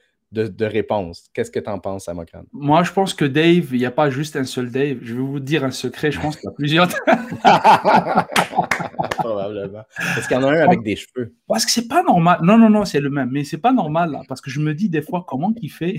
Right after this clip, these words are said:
Speaker 2: <laughs> d'être vraiment dans cette intensité ? Ça veut dire que si c'était quelqu'un qui envoie juste des messages, je me dis qu'il, peut-être qu'il a engagé un, un, un automate, hein, un bot pour, euh, pour faire ça. Non, mais, euh, vraiment que je pense qu'il est quand même assez structuré, il sait ce qu'il veut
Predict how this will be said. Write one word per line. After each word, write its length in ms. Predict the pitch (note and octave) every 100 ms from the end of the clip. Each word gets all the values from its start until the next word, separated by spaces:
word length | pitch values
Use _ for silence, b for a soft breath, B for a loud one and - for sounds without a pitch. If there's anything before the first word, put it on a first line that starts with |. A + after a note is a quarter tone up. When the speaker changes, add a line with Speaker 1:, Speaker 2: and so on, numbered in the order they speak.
| B4+
Speaker 2:
<laughs> 1400 | - - - - - F#3+ F3 _ - - F3 - - - C#3+
d'être 360 | F#3+ F#3+ D3+
vraiment 400 | D3 D#3 E3 G3
dans 240 | D#3+ D3 C3
cette 280 | - F3
intensité ? 720 | D3+ C#3+ C3+ C3 - B2+ B2+
Ça 100 | -
veut 60 | A2+
dire 100 | C#3
que 80 | -
si 400 | - C4+ B3 A3+ D3+
c'était 300 | - D3+ A3+
quelqu'un 360 | D#3+ D3+ E3+
qui 240 | D3+ - D3+
envoie 320 | C#3+ C#3 D3+
juste 260 | C#3 G3+ D#3+
des 100 | C#3+
messages, 420 | B2+ - G#3+ G3+ B B B B
je 60 |
me 40 | B2
dis 120 | F3
qu'il, 220 | - B2+
peut-être 280 | C3 C#3+ E3+
qu'il 200 | - C3+
a 100 | B2+
engagé 500 | B2+ C3 B2 A#2+ D3
un, 220 | B2+ A#2 B2
un, 180 | A2+ -
un 200 | A#2 C3
automate, 600 | D#3 D#3+ C#3+ D3+ D#3+ B2+
hein, 280 | A#2+ C#3 A#2+
un 80 | A#2+
bot 340 | A#2 C#3+ D#3+ -
pour, 320 | - C#3 B2
euh, 100 | A2+ - b b
pour 160 | - C3
faire 180 | B2+ -
ça. 200 | D3+ E3 B B
Non, 100 | C3
mais, 320 | D#3 D3+ D#3 -
euh, 200 | C3 B2
vraiment 360 | A#2+ C3+ D3 F3
que 240 | D3 C3
je 80 | C3
pense 180 | - F3+
qu'il 200 | - C#3
est 200 | C#3 -
quand 180 | - D3+
même 100 | D3+
assez 220 | C3+ F3
structuré, 600 | F3 - C#3 - C3 D3+
il 140 | D#3+ C3
sait 180 | - F3+
ce 80 |
qu'il 220 | - C3 A#2
veut 240 | C3+